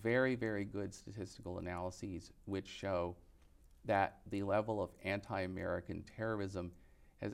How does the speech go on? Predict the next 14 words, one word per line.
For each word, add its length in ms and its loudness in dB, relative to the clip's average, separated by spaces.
actually 460 0
increased 680 -4
dramatically 680 0
since 340 -2
nine 280 2
eleven, 380 0
and 100 -4
in 120 -2
particular 760 -2
since 300 -4
the 140 -6
invasion 500 -4
and 80 -6
occupation 720 -6